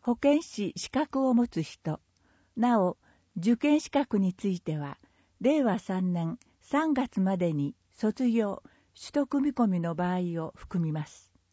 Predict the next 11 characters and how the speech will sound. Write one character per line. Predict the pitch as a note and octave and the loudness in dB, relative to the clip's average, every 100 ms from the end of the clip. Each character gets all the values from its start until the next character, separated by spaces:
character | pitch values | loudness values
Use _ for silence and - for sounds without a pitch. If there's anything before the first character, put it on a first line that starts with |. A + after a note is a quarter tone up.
| _ _ _ _ _ _ _ _ _ _ _ | _ _ _ _ _ _ _ _ _ _ _
申 | A3+ C#4+ | 0 0
し | - - | -2 0
込 | A#3 | 2
み、 | A3 A#3 _ _ _ | 2 -2 _ _ _
市 | - C4+ C#4+ - | -4 0 0 -2
ホ | - C#4 | -2 2
ー | C#4 | 2
ム | C4+ | 2
ペ | - G#3+ D#3 | 0 -2 -2
ー | |
ジ | - | -6